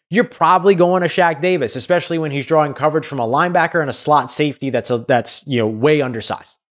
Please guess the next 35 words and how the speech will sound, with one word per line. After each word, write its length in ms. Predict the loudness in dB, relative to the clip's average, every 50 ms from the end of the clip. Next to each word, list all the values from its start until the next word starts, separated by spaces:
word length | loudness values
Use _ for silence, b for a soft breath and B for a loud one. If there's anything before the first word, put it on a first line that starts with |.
| _
That's 180 | -8 -8 -6 -2
well 240 | 2 2 2 2 2
undersized, 280 | -2 -4 -6 -8 -8
half 260 | -4 -4 -4 -4 -4 -8
a 40 |
foot 260 | -8 -4 -4 -4 -2 -4
shorter, 260 | -4 -6 -4 -4 -6
more 200 | -4 -4 -4 -4
than 100 | -4 -4
half 200 | -4 -4 -6 -6
a 60 | -8
foot 160 | -10 -10 -8
shorter 240 | -6 -6 -4 -4 -6
than 140 | -8 -10 -14
him. 80 | -18 _ _ _ _ _ _ _ _ _ _ _ _ _ _ _ _ _ _ _ -4
And 120 | 0 2
what 80 | 4 4
did 120 | 4 4
he 100 | 4 4
do? 160 | 4 4 2
He 140 | 0 -2 -4
goes 300 | -2 -2 -2 0 -2 -2
up, 300 | 0 -2 -2 -4 -8 _ _ _
he 80 | -6 -4
makes 260 | -4 -4 -4 -4 -8
the 60 | -6
catch. 320 | -2 -2 -2 -2 -4 -8 -8
He 180 | -8 -10 -10 _ _
probably 420 | -2 2 4 4 4 4 2 -2
came 320 | -2 -4 -4 -4 -4 -2 0
down 240 | 0 0 2 2 2
out 140 | 2 2
of 60 | 2 0
bounds, 400 | 0 0 -2 -4 -6 -6 -10 -10 _ 0
but 340 | 2 2 2 0 -2 -8